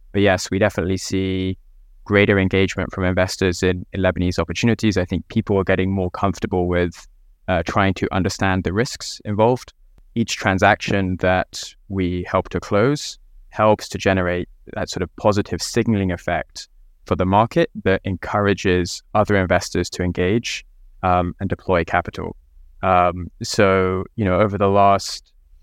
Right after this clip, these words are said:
three years in Lebanon, uh, we've helped to close over twenty-five million dollars of investment into Lebanon. Um, and that's really important. You know, each time you get an announcement around that,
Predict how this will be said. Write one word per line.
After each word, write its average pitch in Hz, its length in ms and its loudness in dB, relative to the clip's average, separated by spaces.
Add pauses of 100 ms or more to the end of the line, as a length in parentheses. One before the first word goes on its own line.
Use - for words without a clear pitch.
(440)
three 107 220 0
years 107 240 4
in 98 100 2
Lebanon, 113 460 2 (180)
uh, 92 300 4
we've 95 160 -4
helped - 240 -2
to 92 100 -8
close 92 840 0
over 92 220 -2
twenty-five 95 520 0
million 92 240 -2
dollars 90 580 0 (100)
of 95 240 -2
investment 90 480 -2
into 95 220 -4
Lebanon. 113 400 2 (500)
Um, 92 140 0
and 117 120 2
that's 131 160 2
really 131 160 2
important. 101 480 -2 (100)
You 98 60 -8
know, 95 60 -2
each 101 200 -2
time 107 200 0
you 98 80 2
get 98 100 0
an 95 100 -2
announcement 98 480 0
around 95 300 0
that, 92 260 2